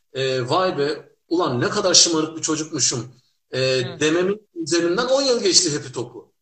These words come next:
Speaker 1: Anlatabiliyor
Speaker 2: Evet.
Speaker 1: muyum? Yani
Speaker 2: Evet.
Speaker 1: kendimi işte sorgulamam, e, kendi ailemi, kendi,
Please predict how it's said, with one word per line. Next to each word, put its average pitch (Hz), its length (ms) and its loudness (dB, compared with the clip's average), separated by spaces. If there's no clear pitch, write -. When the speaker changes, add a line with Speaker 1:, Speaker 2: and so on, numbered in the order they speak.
Speaker 1:
Anlatabiliyor 165 600 -2
Speaker 2:
Evet. - 20 -6
Speaker 1:
muyum? 131 260 -8
Yani 165 400 0
Speaker 2:
Evet. - 200 -20
Speaker 1:
kendimi 190 840 0
işte - 200 0
sorgulamam, 160 1000 0
e, 127 320 -6
kendi 151 460 0
ailemi, 139 720 0
kendi, 139 400 -2